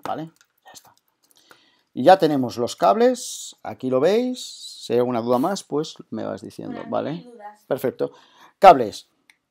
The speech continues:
Speaker 1: Los cables de los sensores, vamos a, vamos a hacer, porque ahora vamos a conectar los cables, ¿de acuerdo?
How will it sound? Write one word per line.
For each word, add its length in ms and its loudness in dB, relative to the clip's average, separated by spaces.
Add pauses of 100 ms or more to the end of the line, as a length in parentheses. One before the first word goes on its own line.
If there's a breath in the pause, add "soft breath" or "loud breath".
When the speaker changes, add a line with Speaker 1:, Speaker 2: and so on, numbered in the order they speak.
(400)
Speaker 1:
Los 240 -6
cables 340 6
de 80 4
los 120 4
sensores, 1000 0
vamos 300 -4
a, 60 2
vamos 300 -6
a 40 -6
hacer, 160 -4
porque 180 -6
ahora 120 0
vamos 280 2
a 60 -6
conectar 400 -4
los 160 -10
cables, 400 -10
¿de 80 -20
acuerdo? 440 -4